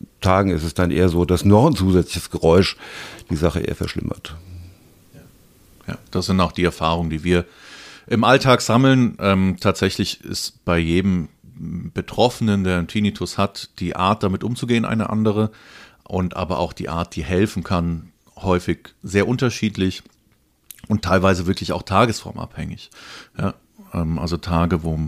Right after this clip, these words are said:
Speaker 2: man sehr leicht damit umgehen kann und dann gibt es aber auch immer Tage, wo es einfach auch einem persönlich sehr schwer fällt. Jetzt sind Sie nicht nur hörgeschädigt und haben zusätzlich noch einen Tinnitus, sondern Sie haben zusätzlich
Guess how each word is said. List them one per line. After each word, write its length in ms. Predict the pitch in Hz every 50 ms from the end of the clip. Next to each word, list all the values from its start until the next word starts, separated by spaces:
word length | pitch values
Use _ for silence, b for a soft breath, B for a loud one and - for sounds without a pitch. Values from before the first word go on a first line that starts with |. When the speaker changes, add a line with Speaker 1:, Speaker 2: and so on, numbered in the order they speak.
| 73 - -
Speaker 2:
man 360 | - 82 80 78 76 76 - -
sehr 200 | 90 - 95 82
leicht 400 | 80 82 82 92 110 107 - -
damit 200 | 104 95 92 92
umgehen 240 | 92 95 90 92 87
kann 240 | - 85 85 85
und 80 | 82 82
dann 120 | 80 80
gibt 160 | 80 - - -
es 140 | - -
aber 120 | - 85 82
auch 100 | 78 -
immer 260 | - - 101 92 90
Tage, 400 | - - 80 82 87 82 82 87
wo 60 | 82
es 100 | 78 -
einfach 300 | 64 80 78 - - 87 - _ B B B B B B B B B B
auch 160 | - - 82
einem 140 | 80 87 82
persönlich 400 | 80 87 80 82 80 80 80 76
sehr 140 | - 76 78
schwer 260 | - - - 82 -
fällt. 340 | - - - - 87 - - _ _ _ _ _ _ _ _ _ B B B B B B B B B B B
Jetzt 180 | - 117 104 -
sind 160 | 123 131 131
Sie 320 | 151 147 131 123 - - _ _ _ _ _ _
nicht 480 | - 107 107 117 127 123 - - - -
nur 520 | 110 110 110 110 107 104 104 101 90 - _ _ _ _ _ _ _ _ _ _ _ _ _ _ -
hörgeschädigt 840 | - 90 98 104 107 123 123 - - 127 127 120 135 143 139 143 -
und 200 | - 95 90 85
haben 220 | 101 95 101 95 -
zusätzlich 420 | - - - 120 113 117 117 98 -
noch 60 | 104
einen 100 | 92 90
Tinnitus, 460 | - 104 101 113 120 - - 123 -
sondern 240 | - 113 107 104 104
Sie 140 | 95 98 95
haben 200 | 101 95 95 92 B B B B B B B B B B
zusätzlich 680 | - 117 117 117 110 117 113 - - 107 104 - -